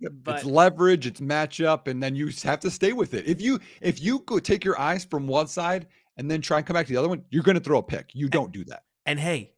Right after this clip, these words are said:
Speaker 2: Nick, there's some of this stuff where, let's be honest, if, if Fields is struggling to pick up those leverage and pre-snap matchups, or
Speaker 1: Mm-hmm.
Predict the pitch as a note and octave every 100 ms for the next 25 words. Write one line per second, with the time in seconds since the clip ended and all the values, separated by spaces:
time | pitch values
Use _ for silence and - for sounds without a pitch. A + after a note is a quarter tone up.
0 | - D3 C#3 _ _ D#3 C#3+ E3 D3+ D#3
1 | E3+ - F#3 G#3 - _ _ - C#3 D#3
2 | E3 - D#3+ D#3 F3 D#3 - - _ _
3 | _ - D3 E3+ - - _ _ - D#3+
4 | G3+ - F#3 D#3 D3+ D#3 - _ _ C3
5 | B2+ - C#3+ E3 D3+ D3+ E3 - C#3+ -
6 | F3+ - F3+ - - B2 A2 A#2+ C3 A#2+
7 | B2 A#2 - - C#3 C#3 C3 A#2+ A#2 -
8 | C#3 - - - C3+ E3 E3